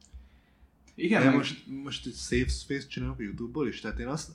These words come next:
Speaker 2: az a baj ezekkel, hogy ezek annyira tág kategóriák, érted? Érzelmi stresszt
Speaker 1: Ezt,
Speaker 2: okoz.
Speaker 1: e-, e-, ezt akartam felhozni, de, de nagyon érdekesnek találom a vonalat, amin elindultál, mert hogy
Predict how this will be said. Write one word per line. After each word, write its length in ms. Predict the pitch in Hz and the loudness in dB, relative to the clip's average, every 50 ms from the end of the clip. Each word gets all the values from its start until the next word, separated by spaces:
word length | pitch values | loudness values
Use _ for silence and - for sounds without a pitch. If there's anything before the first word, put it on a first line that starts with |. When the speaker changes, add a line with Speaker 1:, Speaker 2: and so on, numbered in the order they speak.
| - - - | -18 -10 -2
Speaker 2:
az 180 | - - 180 | 0 2 2
a 80 | 185 139 | 2 2
baj 160 | 123 120 117 | 2 2 2
ezekkel, 380 | 120 117 127 120 123 - - 127 | 2 0 -2 -2 -4 -2 -2 -2
hogy 80 | 123 | -2
ezek 160 | 123 139 139 | -2 -6 -4
annyira 300 | 143 165 196 190 - - | -2 0 2 2 0 0
tág 240 | - - 101 98 98 | -2 -4 -4 -4 -4
kategóriák, 720 | - - 107 - - 92 95 95 95 95 92 90 92 95 - | -8 -10 -8 -8 -8 -10 -8 -8 -8 -8 -8 -8 -10 -12 -12
érted? 220 | 107 101 - - 107 107 | -14 -14 -12 -10 -8 -8
Érzelmi 320 | 107 104 98 98 95 95 | -8 -8 -8 -8 -8 -10
stresszt 300 | 95 - - 95 92 - | -10 -10 -12 -12 -12 -8
Speaker 1:
Ezt, 240 | - 131 143 - - | -6 -6 -6 -4 -6
Speaker 2:
okoz. 280 | 104 104 - - - - - - | -8 -8 -8 -10 -12 -14 -20 -12
Speaker 1:
e-, 100 | - 135 | -8 -6
e-, 440 | 139 135 - - - 131 131 - - | -4 -4 -4 -4 -4 -4 -4 -2 -4
ezt 160 | 135 - - | -4 -4 -4
akartam 400 | 165 160 - 131 98 - 120 98 - - - _ _ - | -6 -2 -2 -2 -2 -2 -6 -10 -10 -12 -20 _ _ -10
felhozni, 440 | - 107 113 123 123 120 131 135 127 | -6 -6 -4 -4 -4 -4 -4 -2 -2
de, 300 | 123 120 117 113 - - 113 | 0 0 0 0 -2 -4 -6
de 580 | 104 120 120 120 120 123 123 123 120 - - - - - - - - - _ _ _ _ _ _ _ - _ - 131 127 139 | -4 -2 -2 -2 -2 -2 -2 -2 -4 -6 -8 -12 -16 -16 -16 -20 -20 -20 _ _ _ _ _ _ _ -16 _ -4 -4 -2 0
nagyon 600 | 156 151 151 151 139 127 120 113 107 113 123 - - _ _ - _ _ _ - _ _ - _ _ _ _ _ _ _ _ _ _ | 4 4 4 6 6 4 2 0 -2 -4 -6 -10 -16 _ _ -20 _ _ _ -20 _ _ -20 _ _ _ _ _ _ _ _ _ _
érdekesnek 520 | - 143 143 135 123 - 113 110 - 110 - | -2 -2 0 0 -2 -4 -4 -8 -8 -8 -4
találom 320 | - 127 131 117 107 107 | -2 -2 0 0 -2 -4
a 40 | 110 | -4
vonalat, 380 | 113 120 120 107 98 98 - | -4 -2 -2 -2 -4 -6 -6
amin 200 | 101 101 - 95 | -8 -8 -8 -8
elindultál, 640 | 95 92 92 92 104 107 120 131 135 - 175 165 165 160 | -10 -10 -8 -6 -6 -4 -4 -4 -4 -4 -4 -4 -2 -4
mert 140 | 156 - | -6 -6
hogy 140 | - 113 - | -8 -10 -12